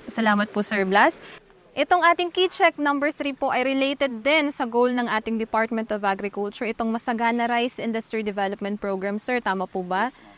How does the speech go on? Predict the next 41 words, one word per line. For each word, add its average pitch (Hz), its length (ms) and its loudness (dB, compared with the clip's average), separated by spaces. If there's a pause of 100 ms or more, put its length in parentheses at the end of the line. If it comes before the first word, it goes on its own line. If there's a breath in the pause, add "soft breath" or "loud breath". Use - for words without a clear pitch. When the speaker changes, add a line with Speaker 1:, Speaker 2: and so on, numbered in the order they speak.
(160 loud breath)
Speaker 1:
Na 220 220 0 (340)
ang 254 80 2
layunin 277 480 2
nito 269 240 -2
ay 240 240 2
dapat 220 320 0
clusterized 233 800 0
na 226 160 4
lahat 202 400 0
ng 208 80 -4
mga 202 320 -4
taniman 220 480 -2
o 196 80 -2
mga 185 480 -4 (400 loud breath)
palayan 269 400 4
dito 226 240 -4
po, 233 240 -2
ang 220 80 0
pagtatanim 254 640 4
ng 233 160 0
palay 202 480 0
dito 185 240 -6
po 196 240 -4
sa - 160 -6
Rehiyon 175 480 -4
Doce. 156 480 -10 (240)
Once 254 160 0
again, 339 240 4
maraming 277 320 6
salamat, 226 400 0
Sir 220 240 -6
Blas. 247 320 2
Bago 254 240 2
po 262 160 -2
natin 254 240 0
tapusin 269 480 -4
ang 220 80 -4
ating 233 240 -4
episode 339 560 -2
ngayong 240 320 -4
araw, 208 480 0